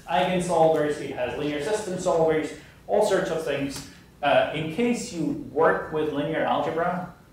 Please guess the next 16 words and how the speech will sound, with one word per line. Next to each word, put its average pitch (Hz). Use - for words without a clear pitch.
right, 123
don't -
open 165
numerical 143
recipes 135
and 120
start -
coding, 104
right? -
Go 175
in 180
here, 147
use 180
the 165
prepackaged 180
software, 123